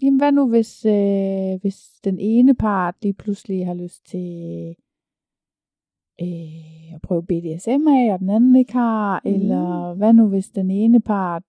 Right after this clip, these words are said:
Speaker 1: Øh, jeg kender en engang, der skulle være med i en, øh, trekant, med en, det var en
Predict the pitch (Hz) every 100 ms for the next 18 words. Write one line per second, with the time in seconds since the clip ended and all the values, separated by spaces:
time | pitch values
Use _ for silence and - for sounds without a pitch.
0 | - - - - - _ _ _ _ _
1 | _ _ _ _ _ - 214 226 214 208
2 | 202 190 185 190 190 180 - 190 190 196
3 | 202 196 185 175 175 175 - 240 247 233
4 | - _ _ _ _ _ _ _ _ _
5 | _ 196 202 190 185 185 180 180 _ _
6 | _ - 202 190 185